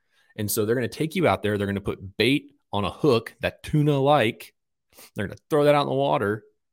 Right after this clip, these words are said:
and then the tuna's gonna start biting, but you have to reel the fish in if you wanna catch it.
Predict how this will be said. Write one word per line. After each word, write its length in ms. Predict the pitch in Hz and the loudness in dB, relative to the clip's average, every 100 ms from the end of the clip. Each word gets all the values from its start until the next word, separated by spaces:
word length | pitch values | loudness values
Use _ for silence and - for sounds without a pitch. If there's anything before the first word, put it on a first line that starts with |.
| _ - | _ -6
and 160 | 107 110 | -4 -2
then 80 | |
the 80 | 104 | -2
tuna's 320 | 95 156 156 | -2 -2 0
gonna 140 | 123 104 | 0 -2
start 240 | 95 87 | -4 -2
biting, 260 | 123 117 101 | -2 -4 -6
but 160 | 85 | -8
you 200 | 92 147 | -2 2
have 120 | 170 - | 2 0
to 80 | |
reel 180 | 85 107 | -4 -4
the 100 | 78 | -6
fish 340 | - 123 160 - | -4 -2 -2 -4
in 160 | 82 | -6
if 80 | - | -6
you 80 | 92 | -6
wanna 160 | 90 | -8
catch 300 | - 135 143 | -2 0 0
it. 200 | 87 87 | -2 -6